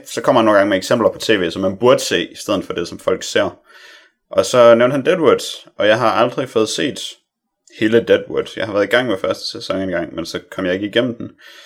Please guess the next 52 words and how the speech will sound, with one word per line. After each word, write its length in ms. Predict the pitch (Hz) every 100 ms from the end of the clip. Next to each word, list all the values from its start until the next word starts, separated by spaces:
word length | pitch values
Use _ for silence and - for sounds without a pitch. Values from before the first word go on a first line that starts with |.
| - _ -
Og 160 | -
det, 60 | 120
øh, 400 | 123 117 98 101
går 140 | 123
jeg 220 | 113 95 95
tit 340 | - - -
og 280 | - 95 95 - _ _ _ -
skammer 340 | - 123 180
mig 140 | 160
lidt 120 | 120 123
over, 200 | 123 113 - _
fordi 340 | 101 107 101
det 380 | 95 - - 107
lyder 200 | 113 110
som 180 | 92 95
en 200 | 87 92
serie, 220 | - 113
jeg 100 | 92
vil 80 | 85
synes 180 | - -
rigtig 240 | 101 -
godt 140 | 101 98
om, 140 | 98
fordi 200 | - 92
de 60 | 92
banner 260 | 78 101
helt 140 | 113 95
vildt 100 | 80
meget. 200 | 90 - _ -
Og 140 | 123
så 200 | - - - - _ _
nu 260 | 120 131 120 - - -
ser 220 | - 110
jeg 160 | 92 -
den, 200 | 85 - _ - -
og 100 | 98
gør 120 | 101
virkelig 300 | 104 104 101
alt, 100 | 104
hvad 100 | 98
jeg 120 | 90
kan 180 | 104 98 -
for 120 | 101
at 60 |
holde 180 | 98 92
af 140 | 107 -
den. 180 | 117 - _ -
Og 120 | -
jeg 120 | 98
synes, 220 | 104 120 -
den 200 | 113 104
er, 520 | 95 92 92 87